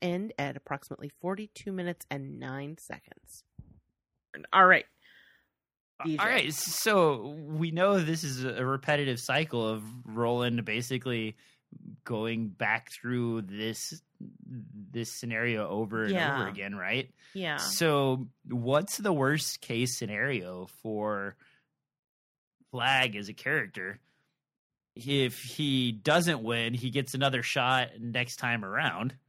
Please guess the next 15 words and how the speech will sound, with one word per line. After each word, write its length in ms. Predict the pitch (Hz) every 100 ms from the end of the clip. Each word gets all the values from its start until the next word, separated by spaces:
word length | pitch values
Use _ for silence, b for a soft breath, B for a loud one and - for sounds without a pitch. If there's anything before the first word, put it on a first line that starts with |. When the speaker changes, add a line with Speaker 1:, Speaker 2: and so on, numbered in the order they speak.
| _
Speaker 1:
Yeah. 420 | 170 160 147 143 196 - _ _ _ -
Speaker 2:
And 220 | 131 131
if 120 | 127
he 160 | 135 135
does 420 | 98 143 170 151
win, 360 | 120 117 123
then 240 | 120 123 123
Roland 440 | 120 123 131 120
finally 520 | 123 139 127 123 127
c-, 40 | 113 - _
cries 380 | - 135 127 117
off 280 | 120 120 95
of 80 |
the 60 | 87
tower. 500 | - 156 - 95